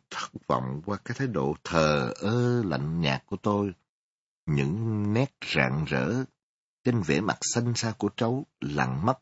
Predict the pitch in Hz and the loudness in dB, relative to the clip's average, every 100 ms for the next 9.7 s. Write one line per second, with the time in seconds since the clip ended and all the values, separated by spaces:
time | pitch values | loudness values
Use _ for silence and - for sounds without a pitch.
0 | - 76 64 52 - _ _ _ _ _ | 0 0 0 -6 -14 _ _ _ _ _
1 | _ - 123 131 - - 131 143 139 139 | _ 2 6 6 4 2 8 10 10 10
2 | 139 135 120 127 147 147 92 95 147 175 | 8 8 4 4 4 4 4 2 2 2
3 | 98 78 65 71 113 135 143 160 - _ | 4 4 4 4 2 4 2 2 -2 _
4 | _ _ _ _ _ _ _ _ _ _ | _ _ _ _ _ _ _ _ _ _
5 | _ _ _ _ _ _ _ _ _ _ | _ _ _ _ _ _ _ _ _ _
6 | _ _ _ _ _ - 123 131 160 180 | _ _ _ _ _ 4 4 6 2 -2
7 | 180 _ _ - 123 160 185 - 82 - | -6 _ _ 2 4 4 0 2 0 0
8 | _ 120 127 123 120 - 123 143 101 95 | _ 2 4 4 0 2 4 4 4 6
9 | 78 69 - 127 131 165 - | 6 2 0 0 2 -2 -2